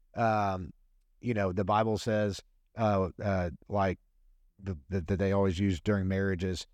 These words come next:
two cords that are wove together, you know, not easily broken. And so I, I think that, uh, the importance of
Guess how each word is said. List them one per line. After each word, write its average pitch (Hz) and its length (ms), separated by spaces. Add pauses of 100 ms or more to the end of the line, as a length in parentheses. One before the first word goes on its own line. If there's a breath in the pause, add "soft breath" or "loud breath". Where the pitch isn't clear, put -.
(180)
two 143 180
cords 120 420
that 107 100
are 104 60
wove 104 200
together, 98 560 (120)
you 104 100
know, 95 120
not 98 240
easily 98 320
broken. 95 440 (480)
And 127 220
so 113 460 (260)
I, - 60 (100)
I 110 100
think 131 320
that, 104 240 (1080)
uh, 98 380 (1120)
the 120 160
importance 127 800
of 98 580